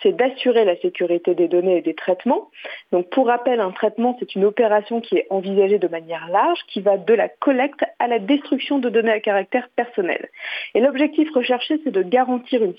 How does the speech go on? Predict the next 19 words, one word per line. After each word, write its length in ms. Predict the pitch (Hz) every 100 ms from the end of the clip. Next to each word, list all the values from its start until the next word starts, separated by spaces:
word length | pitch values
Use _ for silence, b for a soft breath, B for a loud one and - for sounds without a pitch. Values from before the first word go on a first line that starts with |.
| -
sécurité 600 | 285 - 233 202 196 269
et 40 | 208
une 120 | 180
confidentialité 920 | - 311 311 269 247 240 220 196 202
appropriée 600 | 233 - 185 - 208 302 320
à 80 | - - -
chaque 200 | 320 302
étape 300 | 254 254 262 - _ -
du 120 | 233
traitement. 440 | - 196 165 - - _ B B B
Pourquoi ? 460 | 226 - - 320 - B B B
Eh 80 | 175
bien, 160 | 208 208
c'est 140 | 311
pour 160 | 349 -
prévenir 520 | - 330 277 202 247
l'accès 520 | 285 269 262 - 277 311
ou 80 |
l'utilisation 800 | 220 226 - 233 208 220 214 233